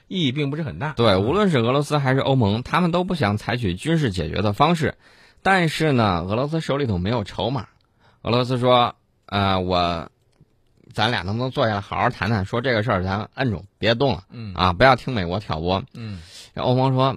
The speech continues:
Speaker 2: ：“不听他挑拨可以，但是我这儿占着便宜了，我怎么可能给你退让？
Speaker 1: 对呀。
Speaker 2: 你看看你手里头有什么筹码？”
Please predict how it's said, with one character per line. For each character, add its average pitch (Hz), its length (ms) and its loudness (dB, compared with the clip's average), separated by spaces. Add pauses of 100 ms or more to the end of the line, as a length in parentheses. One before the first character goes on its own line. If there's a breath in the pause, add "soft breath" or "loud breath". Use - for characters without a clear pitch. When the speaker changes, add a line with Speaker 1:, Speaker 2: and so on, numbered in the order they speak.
(120)
Speaker 2:
：“不 170 100 0
听 175 160 -2
他 170 140 4
挑 87 260 0
拨 143 200 2
可 107 180 0
以， 80 80 0
但 147 220 4
是 131 60 4
我 90 140 0
这 101 60 -4
儿 117 80 0
占 156 180 -2
着 101 60 -6
便 90 240 -6
宜 143 40 -2
了， 156 100 -2
我 139 80 0
怎 135 120 -6
么 107 80 -2
可 82 140 -6
能 101 140 0
给 143 80 0
你 117 100 -4
退 113 160 0
让？ 117 320 2
Speaker 1:
对 120 140 -4
呀。 120 80 -2
Speaker 2:
你 113 40 -4
看 117 100 -4
看 123 140 -2
你 110 80 -4
手 120 160 -2
里 131 60 0
头 120 120 0
有 101 140 -2
什 92 60 -6
么 101 80 -6
筹 104 100 -2
码？” 92 120 -2